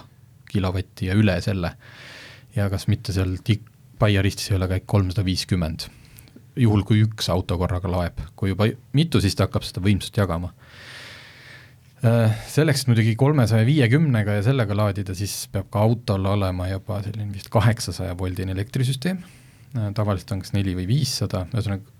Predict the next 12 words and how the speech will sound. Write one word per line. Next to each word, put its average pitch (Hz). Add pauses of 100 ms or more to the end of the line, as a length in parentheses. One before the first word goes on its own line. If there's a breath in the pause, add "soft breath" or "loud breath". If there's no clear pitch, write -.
(840 loud breath)
praegult 139
me 110
oleme 107
jõudnud, 123 (160)
äh, 95 (540 soft breath)
kohta, 147 (440)
kus, 107 (260)
äh, 101 (720 loud breath)
selline 95
sada 143
kilomeetrit 95 (300)
sõiduulatust -